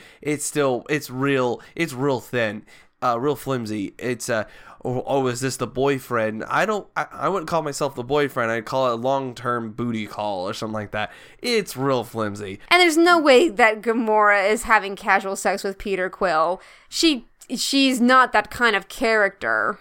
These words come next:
Speaker 1: I don't know, man. You'd be surprised.
Speaker 2: Well, my, my point is that the character that they produce in these previous movies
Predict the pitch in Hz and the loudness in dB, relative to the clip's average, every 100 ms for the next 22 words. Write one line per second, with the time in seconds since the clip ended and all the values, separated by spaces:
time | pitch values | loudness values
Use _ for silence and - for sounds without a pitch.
0 | _ - 135 143 160 254 254 294 135 120 | _ -8 -6 -2 -2 -2 -2 -2 -2 -4
1 | 120 131 190 180 170 - 165 107 98 - | -4 -4 -6 -6 -8 -4 -4 -4 -10 -12
2 | - - - - 349 - 311 330 330 330 | -14 -20 -18 0 0 2 0 0 -2 -4
3 | 320 311 - - 359 339 - 226 208 202 | -4 -6 -10 -6 -4 -6 -4 -2 -2 -4
4 | 226 214 214 - 277 277 302 254 233 - | -4 -4 -4 -4 -4 -2 -6 -4 -4 -6
5 | 226 196 233 233 214 208 - 247 233 220 | -12 -10 -8 -8 -8 -10 -8 -8 -6 -6
6 | 208 214 214 196 180 180 | -6 -6 -6 -6 -6 -6